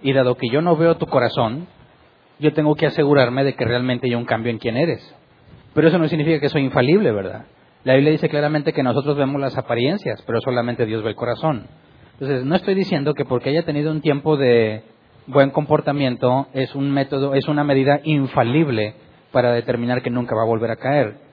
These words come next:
Pero sí estamos obedeciendo el proceso que la Biblia instituye. ¿Me explico? A nosotros se nos requiere la obediencia del proceso y de cómo es el perdón,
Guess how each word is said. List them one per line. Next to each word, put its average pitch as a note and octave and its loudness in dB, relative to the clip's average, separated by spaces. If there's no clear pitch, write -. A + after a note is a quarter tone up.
Pero C3+ 0
sí - -4
estamos E3 -2
obedeciendo C3+ 0
el C#3+ 0
proceso D#3 -2
que E3 -4
la A#2+ 0
Biblia A2+ -6
instituye. G2 -12
¿Me A#2+ -10
explico? D#3+ -2
A C3+ -2
nosotros D#3+ 0
se F#3+ -2
nos D3 -2
requiere D3 0
la C3+ 2
obediencia D3+ 0
del B2 0
proceso B2+ -2
y - 0
de A#2 -2
cómo B2+ -6
es - -6
el C3 -2
perdón, G2+ -4